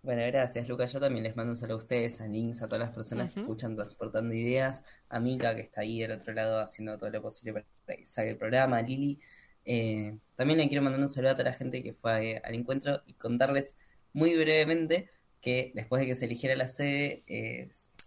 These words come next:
Speaker 1: suben al escenario y leen las conclusiones, ¿no?, de todos los talleres. Y los primeros en subirse fueron los niños, que hay un taller para niños específicamente,
Speaker 2: Oh.
Speaker 1: que no puede ir, ir ningún adulto. Y sus conclusiones fueron que querían que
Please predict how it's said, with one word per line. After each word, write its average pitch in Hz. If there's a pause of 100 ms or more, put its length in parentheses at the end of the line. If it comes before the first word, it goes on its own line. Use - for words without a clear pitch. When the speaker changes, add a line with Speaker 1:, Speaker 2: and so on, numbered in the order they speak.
Speaker 1:
suben 110
al 107
escenario 113
y 117 (100)
leen 110
las 117
conclusiones, 110
¿no?, 110
de 110
todos 110
los 113
talleres. 120 (340)
Y 123
los 120
primeros 131
en 127
subirse 143
fueron 127
los 123
niños, 131
que 120
hay 120
un 120
taller 117
para 113
niños 117
específicamente, 117
Speaker 2:
Oh. -
Speaker 1:
que -
no 110
puede 113
ir, 117 (480)
ir 120
ningún 120
adulto. 147 (800)
Y 160
sus 151
conclusiones 151
fueron 147
que 113
querían 113
que 110